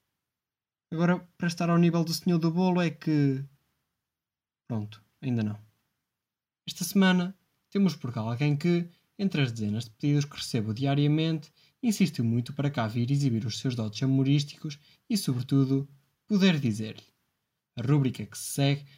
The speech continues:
pode conter linguagem ou cenas suscetíveis de ferir a sensibilidade dos senhores ouvintes.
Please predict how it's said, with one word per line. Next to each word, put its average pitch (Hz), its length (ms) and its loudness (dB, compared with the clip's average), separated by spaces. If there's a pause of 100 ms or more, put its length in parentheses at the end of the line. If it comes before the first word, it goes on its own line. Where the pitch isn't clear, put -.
(140)
pode 202 180 -4
conter 143 260 -4
linguagem 139 520 0
ou 165 60 -2
cenas 113 320 -6
suscetíveis 143 680 -2
de 143 80 -10
ferir 117 260 -2
a 117 60 -2
sensibilidade 123 640 0
dos 131 160 -4
senhores 180 260 0
ouvintes. 107 540 -8